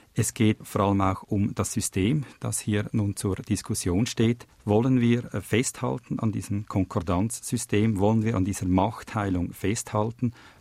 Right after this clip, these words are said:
Oder möchten wir es einmal versuchen mit einem anderen System,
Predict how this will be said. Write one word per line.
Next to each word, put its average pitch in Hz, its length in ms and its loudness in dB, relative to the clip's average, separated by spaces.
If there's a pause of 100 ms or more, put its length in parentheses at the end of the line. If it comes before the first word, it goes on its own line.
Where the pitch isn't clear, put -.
(140)
Oder 123 400 2 (540)
möchten 117 460 2
wir 113 200 0
es 110 180 -2
einmal 101 280 0
versuchen 113 560 -2
mit 98 120 -2
einem 90 220 2
anderen 101 480 2
System, 110 540 0